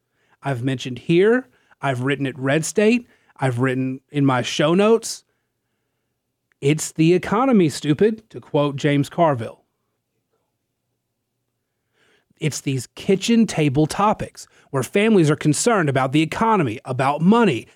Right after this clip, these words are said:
the job market, crime, all of those national issues that actually do have an impact on the local level. There's a poll that came out, uh, in Texas. It has Greg Abbott about five, six points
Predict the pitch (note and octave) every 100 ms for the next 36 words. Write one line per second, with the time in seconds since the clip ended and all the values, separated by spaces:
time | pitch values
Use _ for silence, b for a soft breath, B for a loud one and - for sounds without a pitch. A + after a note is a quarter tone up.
0 | b C3 C3+ D3+ A3 A3 D#3+ C#3 A#2 -
1 | - _ _ - A#3 A3 C#3+ B2+ D#3+ A3
2 | D4+ D#4 B3+ C#4 F#3+ G3+ G#3+ A3+ - G#3+
3 | E3 F#3 - A#3+ E3+ F#3 - F3 A3+ -
4 | G#3 D3+ G3+ G3+ F3+ D3+ C#3+ F3+ G3+ C#3
5 | A2+ - - _ _ _ E3 F#3 G3 F3
6 | E3 E3 D#3+ F3 D#3 C#3 E3+ E3+ - B3+
7 | D4 A3+ - - E3+ D3+ A3+ A3 A#2+ -
8 | _ _ _ _ _ _ F3 E3 D3+ E3
9 | F3 E3+ B3+ C#4 - - - - _ _
10 | _ _ F#3 F3+ - B3+ C4+ F3+ C3+ F#3+
11 | A3+ G#3 E3 F#3 D#3 C#3 C3+ C3 - F3
12 | G#3+ - A3 F#3+ - F#3 F3 D#3+